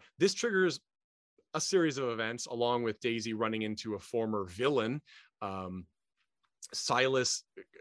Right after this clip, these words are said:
Silas Kill-, me-, Silas Killington. See, I'm, I'm missing the name. Silas Killington, who is played by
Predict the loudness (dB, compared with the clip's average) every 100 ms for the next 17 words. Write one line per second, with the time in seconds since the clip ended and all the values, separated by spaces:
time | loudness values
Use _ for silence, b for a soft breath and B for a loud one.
0 | -10 -4 0 2 2 2 0 -4 b b
1 | b b _ _ 0 2 4 4 4 2
2 | -2 -4 -6 -8 -10 -12 -14 -18 _ _
3 | -10 -10 -10 -12 -14 _ -12 -8 0 2
4 | 2 2 -2 -4 -4 -4 -6 -10 -14 _
5 | -6 -4 -4 -10 -12 -14 -10 -8 -6 -6
6 | -8 -8 -2 2 2 2 4 2 2 -2
7 | -4 -2 -4 0 2 4 4 0 -2